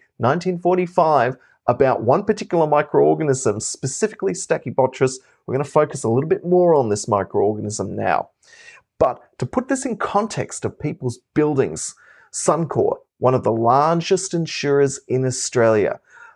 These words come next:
they publicly state that seventeen percent of their claims are water damage related. Think about that. Seventeen percent of insurable events have a water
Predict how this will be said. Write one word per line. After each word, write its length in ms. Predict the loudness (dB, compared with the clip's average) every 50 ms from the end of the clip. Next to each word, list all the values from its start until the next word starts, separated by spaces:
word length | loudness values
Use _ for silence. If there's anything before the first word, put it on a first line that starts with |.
| _ _ 0
they 480 | 2 2 4 4 2 2 0 0 -2 -6 _ _ _ _ _ _ _ _
publicly 560 | -6 0 0 0 0 0 -6 -4 -2 -2 -2 -2
state 540 | -4 -8 -8 0 0 0 2 0 -4 -8 _ _ _ _ _ _
that 160 | -8 -6 -6
seventeen 760 | -8 -8 -2 2 2 2 2 2 -2 -2 -2 0 0 0 -2 -4
percent 580 | -8 -10 -8 -8 -2 0 0 0 0 -4 -8 -14 _ _ _ _ -2
of 200 | -2 -2 0 2
their 160 | 2 2 2
claims 640 | 0 -6 -8 -2 -2 0 0 0 -4 -4 -6 -10 -10 -4 -2
are 100 | -2 -2
water 600 | -2 -4 -4 0 2 4 4 2 2 -2 -8 -10 _ _ _ _
damage 520 | 0 0 0 2 0 -2 -2 -2 -4 -10 -14 _
related. 580 | -2 0 2 4 4 2 4 4 2 0 0 -4 _ _ _ _ _ _ _ _
Think 260 | -4 -2 0 0 0 0
about 260 | 2 2 0 2 2
that. 280 | 0 0 0 -2 -6 _ _ _ _ _ _
Seventeen 920 | -12 -10 -8 0 2 2 2 2 0 -2 -4 -4 -6 -4 -4 -4 -6 -6 -8
percent 540 | -10 -10 -8 -8 -4 -2 -2 -2 -2 -6 -10 _ _ _ _
of 160 | -4 -4 -4 -2
insurable 680 | -4 -6 -6 -8 -4 -2 0 0 0 0 0 -2 -2 -2
events 460 | -2 -4 -4 -4 -4 -6 -8 -10 -10 _ -20 -20 _ _
have 240 | -4 0 0 0 0 -2 -2 0
a 220 | 2 2 0 0 -4 _ _ _
water 600 | -10 -4 2 4 4 4 4 2 0 -4 -6 -6